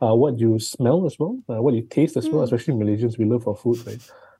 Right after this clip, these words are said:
Speaker 1: Um, I'm, I'm wondering if you had that kind of, uh, instance before where you had a particular meal or dish that suddenly reminded you of your grandparents cooking and things like that, and then you go <laughs> flashback,
Speaker 2: Definitely.
Speaker 1: right?
Speaker 2: Definitely.
Speaker 1: That's right.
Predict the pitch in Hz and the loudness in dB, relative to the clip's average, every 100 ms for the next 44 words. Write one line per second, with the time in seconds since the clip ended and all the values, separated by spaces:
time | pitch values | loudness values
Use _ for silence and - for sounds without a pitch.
0 | - 120 117 120 135 151 147 151 160 135 | -2 0 2 0 -2 2 4 6 4 4
1 | 139 139 120 120 120 135 113 113 113 117 | 2 2 2 2 0 -2 -2 -2 -2 -4
2 | - 139 - 113 139 123 110 113 107 135 | -4 -6 -4 -4 0 0 0 -2 -2 -4
3 | 131 120 117 - 139 127 117 123 120 104 | -4 -6 -6 -4 0 2 4 4 2 2
4 | 107 120 123 - 123 127 107 110 120 123 | 0 0 0 -4 -2 0 0 0 0 0
5 | 110 101 117 117 113 113 117 - - 117 | -2 -2 -2 -2 0 -2 -2 -8 -6 -4
6 | 104 117 113 107 104 110 104 107 254 - | -2 -4 -2 -2 0 0 2 2 2 2
7 | 240 233 226 226 214 220 _ _ - 233 | 2 2 2 2 0 -2 _ _ -4 -4
8 | 233 240 226 180 202 202 226 _ _ 190 | 0 -2 -2 -4 -8 -8 -12 _ _ 2
9 | 151 - 131 | 2 4 0